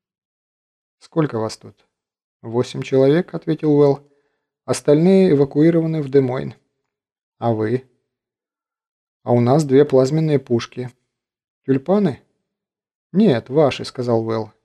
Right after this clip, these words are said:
"Еще со времен Второй войны". "Из черных поставок В К С?" "Вам же была выгодна та война", сказал Уэлл.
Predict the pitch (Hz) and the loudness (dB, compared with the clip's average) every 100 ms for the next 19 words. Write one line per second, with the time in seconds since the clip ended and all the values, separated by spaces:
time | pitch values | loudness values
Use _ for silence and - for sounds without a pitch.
0 | _ 147 - 180 165 165 170 156 - 147 | _ -8 -4 -2 0 2 2 0 -2 0
1 | 143 135 139 120 107 - _ _ _ _ | 2 4 2 0 -8 -16 _ _ _ _
2 | _ _ _ _ _ _ _ - 120 - | _ _ _ _ _ _ _ -12 -10 -2
3 | 131 127 - 123 - 123 123 - 131 151 | 0 0 -6 -12 -4 0 0 -2 -4 -2
4 | 202 202 - _ _ _ _ _ _ _ | -2 -4 -14 _ _ _ _ _ _ _
5 | _ _ _ _ _ _ - 123 120 127 | _ _ _ _ _ _ -6 -2 0 2
6 | 127 127 123 170 127 107 101 117 113 113 | 4 4 4 0 -2 -6 -8 -4 -4 -4
7 | 110 110 - 117 117 113 117 113 | -6 -12 -16 -14 -12 -8 -8 -8